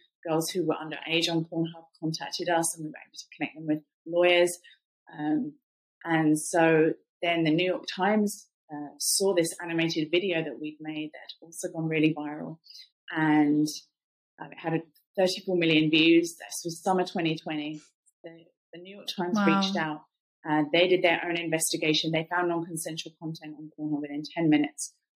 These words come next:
Speaker 1: And, um, it's, I'm just giving you the full overview 'cause it's such a wild and exciting story. It's hard to just, like, yeah, just give a, a snapshot
Speaker 2: Yeah.
Speaker 1: of the unfolding
Speaker 2: <laughs>
Speaker 1: story. Basically, it, the tipping point moment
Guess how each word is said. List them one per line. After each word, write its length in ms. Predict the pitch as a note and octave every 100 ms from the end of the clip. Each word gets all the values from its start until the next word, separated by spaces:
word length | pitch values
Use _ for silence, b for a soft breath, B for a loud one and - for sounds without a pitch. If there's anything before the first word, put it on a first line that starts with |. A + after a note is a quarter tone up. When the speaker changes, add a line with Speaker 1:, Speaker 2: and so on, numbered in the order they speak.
| _ -
Speaker 1:
And, 480 | E3 D#3+ D#3 D3 D3+ -
um, 460 | D3 D3 C#3+ D3+ - _ _ _ _
it's, 400 | E3+ D3+ - - -
I'm 100 | F3
just 180 | G#3+ A3+
giving 200 | B3 A3
you 80 | F#3+
the 80 | G3
full 180 | G3+
overview 420 | G3+ F#3+ F#3 F3+ F#3
'cause 100 | A3
it's 160 | -
such 180 | G#3+ G3
a 40 | B3+
wild 320 | F#3+ F#3+ F#3+
and 80 | E3+
exciting 420 | F3+ - F3 E3 G3+
story. 500 | - E3+ E3+ E3 D#3
It's 200 | - A#3+
hard 160 | - -
to 80 |
just, 200 | - F3+
like, 160 | - - _ _ -
yeah, 180 | D#3 C#3 B B B B B B -
just 220 | G#3 G3
give 180 | A3 F#3+
a, 220 | F3+ F3 -
a 80 | F#3
snapshot 320 | - F3 G#3
Speaker 2:
Yeah. 460 | B3 A3 G3 C#4
Speaker 1:
of 60 | C#4+
the 100 | E4
unfolding 440 | G#3+ D4+ F#3+ F3 C#3+
Speaker 2:
<laughs> 80 |
Speaker 1:
story. 480 | - E3+ E3 E3 D#3+ _ -
Basically, 1000 | F4+ F#3 G3+ - - G3 F3+ F3 - _ -
it, 140 | F3 - -
the 80 | G3
tipping 400 | - C4+ C4+ C4
point 220 | A3+ G#3
moment 400 | F#3 E3+ E3